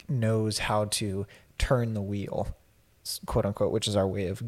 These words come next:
of alluding to all of the behavioral activation bundles, um, within the pro-, within the, uh, affect circuitry, how those things get fleshed out and ma-,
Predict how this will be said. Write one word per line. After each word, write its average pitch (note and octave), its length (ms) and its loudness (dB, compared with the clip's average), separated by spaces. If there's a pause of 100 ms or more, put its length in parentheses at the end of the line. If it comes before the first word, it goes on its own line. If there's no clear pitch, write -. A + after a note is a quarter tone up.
(120)
of A#2 140 -2
alluding A2 520 0
to G2 380 -2 (280)
all A#2 260 8
of G#2 100 -2
the G#2 60 -4
behavioral G#2 520 2
activation G2 580 -4
bundles, G#2 640 0 (420)
um, G#2 240 2
within G#2 320 -2
the F#2+ 60 -2
pro-, G#2 300 4
within G#2 360 -2
the, F#2+ 300 -4 (100)
uh, G#2 340 -6 (140)
affect G#2+ 340 -2
circuitry, G#2+ 640 2 (420)
how A2+ 300 6
those A2 500 2
things G2+ 340 -4
get G2 340 -4 (140)
fleshed - 440 0
out G#2 300 2
and G#2 320 0 (160)
ma-, C#3 60 -4